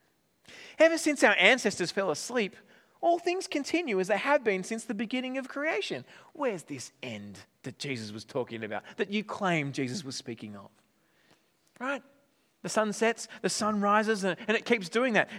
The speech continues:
day after day after day, just as it always has. But here's where Peter shows their ignorance.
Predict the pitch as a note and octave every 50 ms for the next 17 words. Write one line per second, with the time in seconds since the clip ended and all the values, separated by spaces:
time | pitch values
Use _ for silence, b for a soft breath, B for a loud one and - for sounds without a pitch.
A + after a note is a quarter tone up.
0 | B - F#3+ G3 G#3 G#3+ G#3+ A3 G#3 F3+ D#3+ D#3 - - E3 D#3 - A#3 A#3 A#3
1 | A3+ A3 G#3+ G3+ - - D#3 - - F3 D3+ - G3+ G3+ G3 F3 - B3+ B3+ C4+
2 | C#4+ - - B B B B G#3+ F3+ G3 G#3+ - - - G3+ G3+ G#3 G#3 G#3+ G#3
3 | G#3 G#3+ G#3 G#3 - - - G3+ F#3 E3 D3+ C3 A#2+ A#2 - - - - - _
4 | _ _ _ _ _ _ _ _ _ _ _ _ _ _ _ _ _ _ _ _
5 | _ _ _ _ _ b b b b b b b b b b b b b b _
6 | _ _ _ _ _ _ _ _ _ - A3 F#3+ F#3+ B3 C#4+ D#4 D4 C#4 B3+ A#3
7 | A3 - - A3+ A3 F#3 F3 - - - F3+ F3+ F3 E3+ D#3+ D#3 D3+ D#3 D3+ -
8 | E3 D#3+ D3 C3 A2+ - - _ - - - -